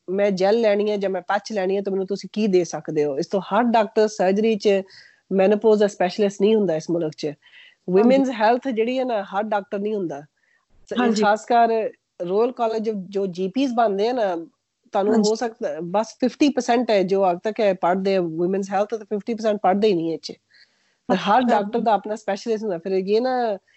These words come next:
Speaker 1: ਸੋਚੇ ਜਿਹੜਾ ਮੈਂ
Speaker 2: ਟ੍ਰੀਟਮੈਂਟ, ਜਿਨ੍ਹਾਂ ਨੇ ਪੜ੍ਹਾਈ ਨਹੀਂ ਕੀਤੀ ਉਸ subject ਦੇ ਉੱਪਰ, ਤਾਂ ਉਹ ਤੁਹਾਨੂੰ treat ਕਰਨ ਲਈ ਵੀ ਛੇਤੀ ਮੈਨੂੰ ਲੱਗਦਾ ਨਹੀਂ recommend ਕਰੂਗੇ।
Speaker 1: Exactly, exactly। ਫਿਰ ਜ-, ਅਗਰ ਤੁਸੀਂ ਅੱਜ ਤੱਕ ਹੈ doctor ਤੁਹਾਨੂੰ menopause ਦੇ ਸਿੰਪਟਮ, ਜੋ ਬੁੱਢੀਆਂ podcast ਸੁਣਦੀਆਂ, ਮੈਂ ਉਹਨਾਂ ਨੂੰ please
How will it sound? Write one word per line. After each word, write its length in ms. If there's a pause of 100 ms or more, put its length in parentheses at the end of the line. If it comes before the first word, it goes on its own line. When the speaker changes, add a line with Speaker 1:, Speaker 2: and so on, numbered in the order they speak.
(180)
Speaker 1:
ਸੋਚੇ 380
ਜਿਹੜਾ 240
ਮੈਂ 160
Speaker 2:
ਟ੍ਰੀਟਮੈਂਟ, 200 (400)
ਜਿਨ੍ਹਾਂ 320
ਨੇ 80
ਪੜ੍ਹਾਈ 360
ਨਹੀਂ 140
ਕੀਤੀ 320
ਉਸ 320
subject 520
ਦੇ 60
ਉੱਪਰ, 180
ਤਾਂ 140
ਉਹ 40
ਤੁਹਾਨੂੰ 280
treat 280
ਕਰਨ 180
ਲਈ 140
ਵੀ 120
ਛੇਤੀ 280
ਮੈਨੂੰ 120
ਲੱਗਦਾ 260
ਨਹੀਂ 180
recommend 380
ਕਰੂਗੇ। 380 (380)
Speaker 1:
Exactly, 560 (140)
exactly। 400
ਫਿਰ 160
ਜ-, 280
ਅਗਰ 160
ਤੁਸੀਂ 380
ਅੱਜ 240
ਤੱਕ 180
ਹੈ 220
doctor 640
ਤੁਹਾਨੂੰ 440
menopause 460
ਦੇ 80
ਸਿੰਪਟਮ, 380
ਜੋ 200
ਬੁੱਢੀਆਂ 380
podcast 460
ਸੁਣਦੀਆਂ, 420
ਮੈਂ 140
ਉਹਨਾਂ 180
ਨੂੰ 80
please 340